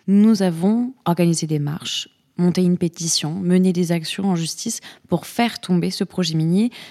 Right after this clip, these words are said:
Ça nous a pris en tout près de cinq ans. Aujourd'hui, on a réussi à faire reculer d'un pas, en tout cas,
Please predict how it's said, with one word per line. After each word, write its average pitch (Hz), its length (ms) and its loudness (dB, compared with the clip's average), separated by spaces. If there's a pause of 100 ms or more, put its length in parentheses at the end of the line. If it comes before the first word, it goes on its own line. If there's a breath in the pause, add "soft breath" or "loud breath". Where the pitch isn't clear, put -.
Ça - 140 -2
nous 175 240 4
a 180 80 2
pris 185 300 -2
en 170 160 2
tout 190 280 -2 (220 soft breath)
près - 180 0
de 190 60 -8
cinq 190 380 2
ans. 226 100 0 (300)
Aujourd'hui, 180 360 0
on 233 60 4
a 185 80 4
réussi 185 320 0
à 190 100 2
faire 170 300 0
reculer 202 540 2
d'un 180 200 4
pas, 185 200 -2
en 185 180 0
tout - 120 -14
cas, 196 260 -2